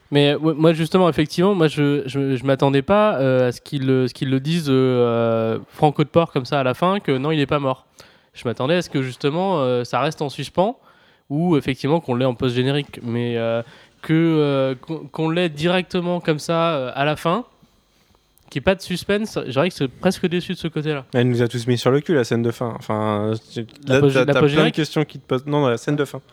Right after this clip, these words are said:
Speaker 2: Euh, t'as plein de questions qui popent dans ta tête, euh, tu te dis, euh, il est où, il est où Odin ? Qu'est-ce
Speaker 1: Et
Speaker 2: qui
Speaker 1: là,
Speaker 2: est
Speaker 1: c'est
Speaker 2: arrivé ?
Speaker 1: surtout celle-là qui te po-, qui te pose,
Speaker 2: Euh,
Speaker 1: c'est
Speaker 2: qu'est-ce qui, qu'est-ce qui,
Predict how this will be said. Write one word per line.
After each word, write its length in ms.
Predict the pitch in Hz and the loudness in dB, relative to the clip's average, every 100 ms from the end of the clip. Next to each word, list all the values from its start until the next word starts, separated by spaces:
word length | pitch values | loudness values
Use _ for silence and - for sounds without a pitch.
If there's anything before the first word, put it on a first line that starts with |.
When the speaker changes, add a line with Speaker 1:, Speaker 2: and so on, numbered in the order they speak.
| - - - _ 113 | -20 -20 -20 _ -6
Speaker 2:
Euh, 80 | |
t'as 120 | 104 110 | -4 -2
plein 120 | 139 | -2
de 40 | |
questions 300 | 135 147 - | 0 0 0
qui 160 | 147 139 | -2 -2
popent 160 | 139 131 | -2 0
dans 100 | 123 | 2
ta 160 | 120 | 2
tête, 320 | 117 180 185 135 | 2 0 0 -2
euh, 120 | 120 | -2
tu 140 | - | -6
te 40 | 117 | -6
dis, 140 | 127 | -4
euh, 340 | 123 120 117 117 | -2 -2 -2 -2
il 140 | 120 | -2
est 20 | |
où, 200 | 123 135 | -2 -4
il 180 | 147 135 156 | -4 0 2
est 40 | |
où 120 | 143 | 4
Odin ? 320 | 131 127 123 - - | 2 2 0 -2 -10
Qu'est-ce 160 | 127 117 | -8 -4
Speaker 1:
Et 40 | |
Speaker 2:
qui 40 | |
Speaker 1:
là, 20 | 131 | 0
Speaker 2:
est 40 | |
Speaker 1:
c'est 60 | 123 | 2
Speaker 2:
arrivé ? 120 | 123 | 2
Speaker 1:
surtout 200 | 120 143 | 2 2
celle-là 300 | 156 151 180 | 2 2 0
qui 120 | 131 | -2
te 80 | 120 | -4
po-, 160 | 131 123 | -4 -2
qui 140 | 131 | -2
te 60 | 120 | 2
pose, 60 | 143 117 | 2 2
Speaker 2:
Euh, 440 | 113 113 117 117 113 | 0 0 0 0 -2
Speaker 1:
c'est 60 | - | -6
Speaker 2:
qu'est-ce 180 | 123 - | -12 -12
qui, 280 | - 123 | -14 -16
qu'est-ce 220 | 107 - - | -14 -18 -18
qui, 180 | - | -20